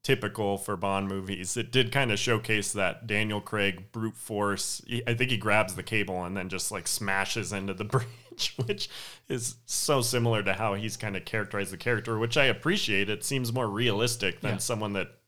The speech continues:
Speaker 1: would actually be able to navigate that situation. So it, it, it was a, it was a good scene that the sound putting you in his shoes after the explosion, I thought
Speaker 2: Mm-hmm.
Speaker 1: was a good effect.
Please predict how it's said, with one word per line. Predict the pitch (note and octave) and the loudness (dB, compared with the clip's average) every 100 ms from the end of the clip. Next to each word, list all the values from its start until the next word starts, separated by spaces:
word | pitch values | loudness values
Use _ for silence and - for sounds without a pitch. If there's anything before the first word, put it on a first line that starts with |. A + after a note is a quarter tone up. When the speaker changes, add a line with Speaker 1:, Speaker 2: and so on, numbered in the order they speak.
| _ _ _ _ _ _ | _ _ _ _ _ _
Speaker 1:
would | G#2+ G2+ | -4 2
actually | A2 - G2+ | 2 2 2
be | A2 | 4
able | G#2+ | 2
to | F#2+ | 0
navigate | F#2+ G#2 G#2 G2 G2 | 2 2 4 2 2
that | G#2 F2+ | 0 -4
situation. | - - F#2+ F#2 F#2+ - F#2 | -6 -8 -6 -6 -6 -10 -10
So | - G2+ F2+ | -6 -4 -2
it, | A2+ A#2+ - - _ _ - | -2 -2 -10 -20 _ _ 0
it, | A#2+ - - - | 0 0 -12 -6
it | A#2 | 0
was | A#2 G#2 G#2 | 2 2 0
a, | F2+ - - | -2 -4 -8
it | A2 | -6
was | G2+ | -4
a | |
good | F#2 F#2+ | -2 0
scene | - G2+ F#2+ | 0 0 0
that | F2 - | -4 -6
the | G#2+ | -6
sound | G2 B2 A2 G#2 F#2+ | 0 2 4 4 0
putting | B2 G#2+ | -2 -2
you | G2+ G2+ | 0 -2
in | F#2+ | -2
his | G2+ G2+ | -4 -4
shoes | - G2 F#2+ | -4 -6 -4
after | G2 F2+ - | -4 -4 -6
the | F2+ | -6
explosion, | F2 - F#2+ F#2 F2+ F2+ | -6 -6 -6 -6 -6 -2
I | |
thought | B2+ A2+ | 4 6
Speaker 2:
Mm-hmm. | G2 | 4
Speaker 1:
was | F#2+ | 0
a | F#2 | -6
good | F#2 | -8
effect. | F2 - F2+ - | -8 -10 -10 -12